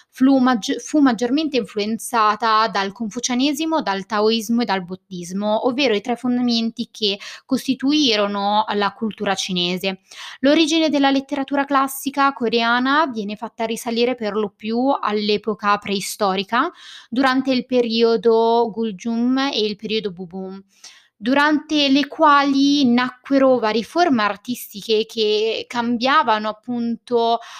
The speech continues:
ehm, iniziarono a modificare non solo la letteratura, ma anche la danza e la musica.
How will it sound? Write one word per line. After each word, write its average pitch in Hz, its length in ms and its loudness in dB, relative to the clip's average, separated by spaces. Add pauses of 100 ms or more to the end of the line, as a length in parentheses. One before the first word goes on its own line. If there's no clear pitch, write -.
(140)
ehm, 214 460 -2
iniziarono 254 540 0
a - 20 -2
modificare 247 800 -2
non 226 180 -6
solo 302 280 -2
la 220 120 0
letteratura, 214 600 -4
ma 202 100 -4
anche 214 240 -12
la 214 80 -4
danza 214 400 -4
e 202 60 -4
la 190 100 -2
musica. 190 640 -6